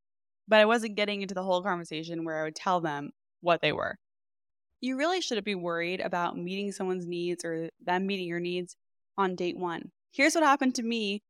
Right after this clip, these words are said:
with number fifty-four, okay? So this is someone, we broke my rule, which I talked about in the episode about navigating first and second dates,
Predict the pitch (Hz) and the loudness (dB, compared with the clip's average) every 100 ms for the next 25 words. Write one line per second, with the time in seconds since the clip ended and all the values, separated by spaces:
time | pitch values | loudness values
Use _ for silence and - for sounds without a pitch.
0 | _ _ _ _ 214 220 226 220 220 208 | _ _ _ _ -2 0 2 2 0 -4
1 | 185 175 185 160 151 185 214 196 190 - | -4 -2 2 2 0 -2 2 2 2 -4
2 | _ _ _ _ _ - 233 220 208 202 | _ _ _ _ _ -6 0 0 0 -2
3 | 254 277 - 240 233 226 214 190 196 190 | -2 -4 -2 0 2 0 -2 -4 -4 -4
4 | - _ _ _ 185 190 190 277 254 214 | -6 _ _ _ -2 0 2 0 2 2
5 | 202 196 214 _ _ 185 185 180 170 - | 4 4 0 _ _ -10 -8 -6 -6 -6
6 | 196 185 185 185 - _ _ _ _ - | -2 0 0 -2 -12 _ _ _ _ -6
7 | 196 180 170 180 - 175 175 165 160 165 | -4 -2 -4 -6 -2 0 2 2 4 2
8 | - 190 175 165 170 165 165 170 170 - | -2 -4 -2 -2 -4 -4 -4 -4 -6 -6
9 | - 170 170 160 160 - | -6 -2 -2 -2 -4 -6